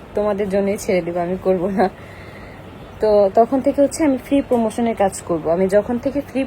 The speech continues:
পেই, তাদেরকেই হচ্ছে কিছু কিছু মানুষ নক করে বলে যে আমি ফ্রিতে প্রমোশন করে দিব। তারাই আমাকে বলে যে, "আপু, এরকম এরকম অমুকে বলছে আমাকে ফ্রিতে প্রমোশন করে দিবে।"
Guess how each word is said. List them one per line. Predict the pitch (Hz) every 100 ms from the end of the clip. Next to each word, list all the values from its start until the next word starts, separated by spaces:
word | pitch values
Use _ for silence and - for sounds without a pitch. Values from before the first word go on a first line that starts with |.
| -
পেই, | 277 277 - - - - - -
তাদেরকেই | 254 247 302 302 330 349
হচ্ছে | 311 226 247
কিছু | 226 226 247
কিছু | 247 262
মানুষ | 233 196 214 233
নক | 202 196
করে | 190 196
বলে | 190 180 175
যে | 180
আমি | 190 196
ফ্রিতে | 196 262 254 254
প্রমোশন | - 202 190 208 185
করে | 185 180
দিব। | 165 165 196 294 -
তারাই | 208 202 214
আমাকে | 220 214 214
বলে | 180 180 170
যে, | 175
"আপু, | 185 247
এরকম | 196 185 190
এরকম | 190 190 240
অমুকে | 190 202 196
বলছে | 202 190 190
আমাকে | 190 185
ফ্রিতে | - 240 233 208
প্রমোশন | 202 185 185 190
করে | 180 175 165
দিবে।" | 165 175